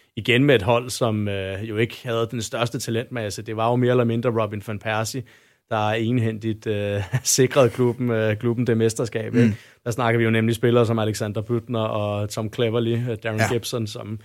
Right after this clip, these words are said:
Speaker 1: jo ikke har haft en, en særlig flot karriere efterfølgende. Det,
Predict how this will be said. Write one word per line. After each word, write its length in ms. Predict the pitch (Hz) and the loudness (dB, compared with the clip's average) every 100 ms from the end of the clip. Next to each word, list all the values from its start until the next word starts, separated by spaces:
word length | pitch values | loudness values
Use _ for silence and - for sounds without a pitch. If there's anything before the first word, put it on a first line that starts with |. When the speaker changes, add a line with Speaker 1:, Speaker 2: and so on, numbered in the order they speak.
| - _ _ 127 | -16 _ _ -2
Speaker 1:
jo 40 | |
ikke 160 | 117 123 | 2 4
har 80 | |
haft 240 | 113 113 - | 4 2 0
en, 220 | 120 117 | -2 -2
en 100 | 135 | -4
særlig 280 | 117 113 117 | 0 0 0
flot 180 | 120 110 | 0 -2
karriere 440 | 120 113 113 113 | -2 -2 -2 -4
efterfølgende. 520 | 110 117 - 107 104 92 | -6 -8 -8 -8 -10 -8
Det, 220 | 107 | -8